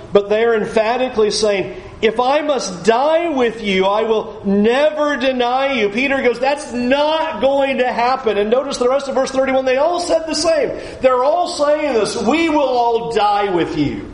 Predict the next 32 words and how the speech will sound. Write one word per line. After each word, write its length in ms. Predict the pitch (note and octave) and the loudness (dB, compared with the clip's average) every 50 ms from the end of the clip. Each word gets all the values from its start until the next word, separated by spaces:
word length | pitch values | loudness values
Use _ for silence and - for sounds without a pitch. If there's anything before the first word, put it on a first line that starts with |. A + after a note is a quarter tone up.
| - - - - - - - | -16 -18 -18 -20 -20 -2 0
There 220 | - A#3+ C4 C4 C4 | 2 2 2 2 0
is 220 | B3 - - G3 | -2 -2 -2 -4
no 560 | G#3+ A#3 A#3 A#3+ C4+ C#4+ D4 D4+ D4+ D4 A#3+ A#3+ | -4 0 2 2 2 2 2 0 0 -2 0 0
way 240 | C4 B3+ B3 B3 A#3+ | 0 0 0 -2 0
we're 240 | G3+ A3+ A3+ A3+ F3+ | 0 0 -2 0 0
going 260 | A3 A3 A#3 A#3 A3+ | 0 0 0 0 0
to 100 | G#3 G#3 | -2 -4
fail 400 | - - G#3+ G#3+ G#3+ G#3 G#3 G3 | -2 -2 -2 0 2 2 2 0
tonight. 440 | - - F#3+ E3+ E3 F3 F#3 F3+ G#3 | 0 -2 -2 0 0 0 0 0 0
There 160 | G#3 G#3 G#3 | 2 2 2
is 140 | G3+ - G3+ | 2 0 0
no 260 | G#3+ A3+ A#3+ C4 C4 | 0 0 0 0 0
way 220 | C4 B3+ B3 A#3+ | 0 0 0 0
we're 180 | A#3 A3+ A3 G#3+ | 0 0 -2 -2
going 240 | F3+ G3+ G3+ G3 F3+ | 0 0 0 0 -2
to 80 | F3+ | -2
deny 380 | E3 F3 E3 E3 E3+ E3 E3+ E3+ | -2 -2 0 0 0 2 0 2
you. 180 | E3+ F3+ F3 - - - - - - | 2 0 0 0 -4 -8 -12 -12 -8
We 320 | F3+ E3+ G3 B3 C#4 D4 D4+ | -2 0 0 2 2 2 0
will 300 | D4 D4 D4+ D4 C#4 - | 2 0 0 0 -2 -4
be 240 | B3 B3+ B3+ B3 | -4 -2 -2 0
with 400 | A#3 G3+ A3+ B3 B3 A#3+ A#3 - | 0 2 2 2 2 2 0 0
you 160 | B3 A#3+ B3 A#3+ | 0 0 0 0
to 160 | - A#3 A3 | 2 0 2
the 160 | G#3 G#3 G3+ | 2 0 0
very 540 | - G3+ G#3 A3 A3 G#3+ G#3+ G#3+ G#3+ A3 A3 | 0 0 0 0 2 0 0 0 0 0 0
end. 200 | G#3 F#3+ F3+ F#3+ | 0 0 -2 -2
We 180 | A3 C4 C#4 | 0 0 2
would 220 | C4 A#3+ B3+ - G#3+ | 2 0 0 0 0
never 600 | A3+ A3+ A#3 A#3+ C#4 C#4 C#4+ C#4 C4+ A#3 A3 A3 | 0 2 2 2 2 2 0 0 0 0 0 0
abandon 640 | G#3+ G#3+ - G3+ F#3+ F#3+ F#3+ F#3 F#3 E3+ F#3 F3 F3 | 0 0 -2 0 0 2 0 0 2 2 0 0 0
you. 320 | E3+ F3 F3+ E3 - - | 0 0 0 0 -2 -6